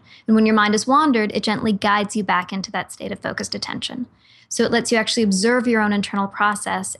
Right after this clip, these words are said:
and then learn how to gain control over your own mental process and state. So, so often our minds wander in places, and sometimes it's amazing and fascinating, and you want your mind to be there, and you're, it's highly creative.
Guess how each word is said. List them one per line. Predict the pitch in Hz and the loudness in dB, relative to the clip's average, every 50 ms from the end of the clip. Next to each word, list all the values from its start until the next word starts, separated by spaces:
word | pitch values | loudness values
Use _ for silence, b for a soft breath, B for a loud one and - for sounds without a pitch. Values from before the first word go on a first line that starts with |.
| - | -2
and | - 220 214 214 | 0 4 4 6
then | 214 214 214 214 220 214 - - | 6 4 4 4 4 2 2 0
learn | 220 226 226 240 247 233 | 0 2 4 4 4 4
how | 226 233 | 2 2
to | 220 214 | 0 0
gain | 208 220 208 208 208 | 0 0 2 2 2
control | 196 - 202 202 - - - 269 285 262 220 208 - - | 2 2 0 0 0 0 0 2 2 2 2 0 0 -2
over | 202 190 208 | 0 0 0
your | 202 190 - 208 208 | 0 0 2 2 2
own | 202 196 196 185 | 2 2 2 0
mental | 190 196 - - 196 | 0 -2 -4 -4 -6
process | - - - - - - - - | -4 -4 -4 -4 -4 -6 -8 -8
and | - - - | -10 -10 -8
state. | - - - - - - - B B B B B B B B B B B B B | -4 -4 -4 -4 -4 -8 -10 B B B B B B B B B B B B B
So, | B - - 247 233 233 233 - - - - | B -2 0 2 2 2 0 -2 -4 -12 -12
so | - - - - 294 311 | -10 -6 -2 0 2 2
often | 320 311 311 302 - 294 254 | 4 2 2 0 -2 -2 -2
our | 233 220 | -2 -2
minds | 208 202 202 202 202 196 - | -2 -2 -2 -2 -4 -4 -4
wander | 196 190 190 190 190 | -2 -2 -2 -2 -2
in | 185 196 190 | -2 -4 -4
places, | - - 190 190 - - 214 202 | -4 -4 -4 -4 -2 -2 0 2
and | 240 240 | 2 2
sometimes | - 294 285 262 285 294 269 - | 4 4 4 4 4 4 2 0
it's | - - - | -2 -2 0
amazing | 311 311 302 320 349 359 359 349 330 269 285 254 | 2 4 4 4 4 4 4 4 4 4 4 4
and | 254 240 - - | 4 4 2 2
fascinating, | 254 294 294 - - - 277 262 233 240 | 0 0 0 -2 -2 -2 -2 0 2 2
and | 233 233 | 2 2
you | 240 247 | 2 2
want | 277 269 - | 0 0 0
your | 262 | 2
mind | 262 254 233 | 2 2 0
to | - | 0
be | 220 254 262 285 | 0 -2 0 0
there, | 262 285 254 233 220 214 | 2 2 2 2 2 2
and | 214 208 | 0 0
you're, | 202 202 196 196 - | 0 2 0 0 -2
it's | - - - - - - - - | -4 -10 -12 -14 -14 -12 -8 -6
highly | - - 311 320 311 294 262 | -2 0 0 2 2 0 0
creative. | - - 277 285 294 214 - - - | 0 0 2 2 2 2 0 -2 -6